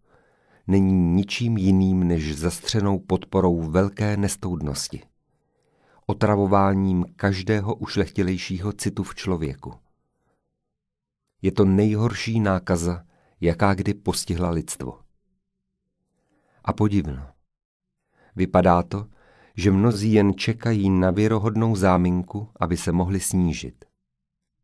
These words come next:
Nesčetným lidem je to velmi vítáno. Avšak kdo zná duchovní zákony, působící ve všeho míru, odvrátí se s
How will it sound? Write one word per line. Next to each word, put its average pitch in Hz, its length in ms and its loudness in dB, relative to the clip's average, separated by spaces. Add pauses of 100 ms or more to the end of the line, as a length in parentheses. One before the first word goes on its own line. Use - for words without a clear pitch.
(500)
Nesčetným 104 720 0
lidem 80 460 2
je 87 180 -2
to 82 120 -2
velmi 98 400 0
vítáno. 69 540 -6 (1900)
Avšak 92 320 0
kdo 87 360 0
zná 104 280 2
duchovní 101 560 -2
zákony, 95 600 -2 (160)
působící 92 720 -2
ve 82 120 0
všeho 87 340 -4
míru, 87 420 -2 (880)
odvrátí 107 560 2
se 107 160 -2
s - 140 -10